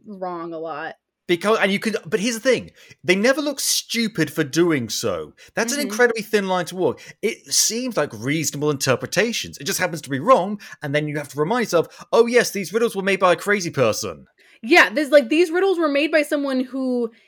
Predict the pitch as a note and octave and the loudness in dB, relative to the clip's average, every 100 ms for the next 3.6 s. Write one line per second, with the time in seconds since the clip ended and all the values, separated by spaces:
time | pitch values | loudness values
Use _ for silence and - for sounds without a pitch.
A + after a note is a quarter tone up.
0 | _ C#4 D#4+ - D#4 C#4 G#3 C4+ E4 - | _ 2 2 2 -2 0 2 0 0 0
1 | E4+ - A3+ A#3+ B3+ A#3+ A#3 A#3 A#3 A#3+ | 0 2 0 0 -2 -6 -4 -4 -2 -6
2 | F#3+ F#3+ F3 G#3+ A3 F#3+ - F#3 F#3 E3+ | -8 -4 -4 -4 -6 -6 -8 -8 -8 -10
3 | E3 E3+ - - A3 - | -10 -14 -14 -14 -14 -18